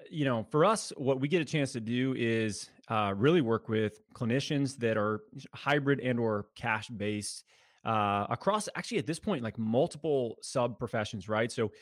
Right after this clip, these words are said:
physical therapists, chiropractors, athletic trainers, massage therapists. Um, and, and we really, uh, primarily work with people that are,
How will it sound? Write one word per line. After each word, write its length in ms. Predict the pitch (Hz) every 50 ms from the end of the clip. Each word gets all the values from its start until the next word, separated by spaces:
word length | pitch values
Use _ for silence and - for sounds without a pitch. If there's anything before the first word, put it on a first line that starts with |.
| - - _ _
physical 260 | - 147 127 - 139
therapists, 400 | 120 - 123 123 117 - 113 -
chiropractors, 800 | - - 135 127 120 117 - 127 120 117 113 - 117 113 101 - - -
athletic 420 | 113 117 - - 127 113 110 -
trainers, 400 | - 127 120 113 113 110 104 -
massage 480 | 113 104 - - 120 117 120 123 120 -
therapists. 540 | - 113 113 113 - - 117 113 104 - - _ - - - - -
Um, 300 | 123 117 110 110 110 - - -
and, 120 | 202 202 -
and 140 | 185 180 175
we 100 | 208 233
really, 420 | 247 247 220 208 185 151 - - _ -
uh, 140 | 127 120 117
primarily 800 | - - 143 135 135 131 127 131 139 156 156 135 120 113 113
work 240 | 101 107 120 117 -
with 100 | 120 -
people 240 | - 127 - 120 110
that 140 | 107 113 110
are, 320 | 107 104 107 107 101 101